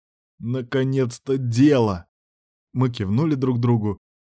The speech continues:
И я решил наведаться на базу, узнать у Бывалова, когда будет постановка задачи для ленточки. Что везём-то?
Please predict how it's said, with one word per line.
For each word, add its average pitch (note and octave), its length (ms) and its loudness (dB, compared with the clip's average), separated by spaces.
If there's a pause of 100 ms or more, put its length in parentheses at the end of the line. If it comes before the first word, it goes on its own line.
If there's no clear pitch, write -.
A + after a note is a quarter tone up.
(500)
И B2 100 2
я F#3+ 180 8
решил E3 280 4
наведаться C3+ 480 4
на C3 160 4
базу, A2+ 460 2
узнать A#2 420 0
у G#2 40 0
Бывалова, G#2 560 2
когда G2 320 -2
будет G2 340 -2
постановка G#2+ 560 -2
задачи G2+ 400 -2
для G#2+ 160 2
ленточки. A#2 640 -2
Что - 200 0
везём-то? A#2 520 0